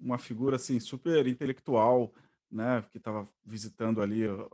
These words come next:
aquele estudo, e a gente super empolgado e tal. E a gente tava discutindo sobre o rei-, o que é o reino de Deus, né? E aí são várias ideias, são várias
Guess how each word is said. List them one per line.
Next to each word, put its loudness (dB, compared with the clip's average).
aquele -10
estudo, -4
e -2
a -2
gente -4
super -4
empolgado 0
e -16
tal. -6
E 0
a 0
gente -6
tava 0
discutindo -4
sobre -2
o 6
rei-, 0
o -2
que 2
é 6
o 4
reino 2
de -2
Deus, 0
né? 0
E 2
aí 6
são -4
várias 4
ideias, 2
são -4
várias -2